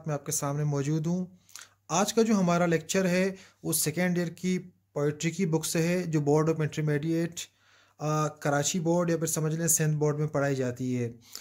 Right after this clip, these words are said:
तो इस बुक से एक पोएम है, जो बुक में पोएम नंबर फ़ाइव है। तो आज इस पोएम को हम इस पूरे लेक्चर में पढ़ेंगे।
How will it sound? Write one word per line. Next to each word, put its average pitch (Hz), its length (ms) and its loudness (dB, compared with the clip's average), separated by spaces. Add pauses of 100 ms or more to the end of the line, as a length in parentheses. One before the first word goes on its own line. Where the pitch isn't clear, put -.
(320)
तो 165 80 -2
इस 185 200 2
बुक 202 180 4
से 202 260 4
एक 190 120 -4
पोएम 165 320 0
है, 180 200 2
जो 185 80 -2
बुक 156 260 0
में 170 220 -2
पोएम 156 200 0
नंबर 156 240 -2
फ़ाइव 147 420 -2
है। 185 280 -2 (380)
तो 170 60 0
आज 170 180 2
इस 175 100 -2
पोएम 165 340 0
को 170 140 -2
हम 170 60 2
इस 160 100 2
पूरे 151 260 0
लेक्चर 139 360 0
में 185 400 0 (220)
पढ़ेंगे। 120 640 0